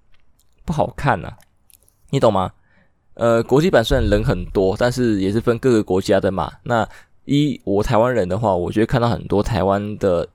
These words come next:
影片，台湾的创作者。那台湾的人口基数这么小的情况下，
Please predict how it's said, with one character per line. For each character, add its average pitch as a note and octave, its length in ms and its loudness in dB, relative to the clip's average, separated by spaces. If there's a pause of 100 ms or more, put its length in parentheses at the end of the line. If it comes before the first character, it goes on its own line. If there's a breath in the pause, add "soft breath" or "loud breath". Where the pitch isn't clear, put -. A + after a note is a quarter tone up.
(200)
影 E2 200 -6
片， A2+ 240 4 (100)
台 F#2 180 -6
湾 G#2 100 0
的 F#2 80 -4
创 G#2+ 180 -6
作 G#2+ 180 2
者。 - 260 -6 (500 loud breath)
那 C3+ 100 -2
台 B2+ 120 2
湾 B2 80 2
的 B2+ 80 4
人 A2 180 2
口 A2+ 140 -2
基 - 120 -4
数 A#2+ 140 -2
这 C3 160 -2
么 G#2+ 160 0
小 F2 260 0
的 E2+ 100 -2
情 G2 180 -8
况 A#2 160 -2
下， A#2+ 280 0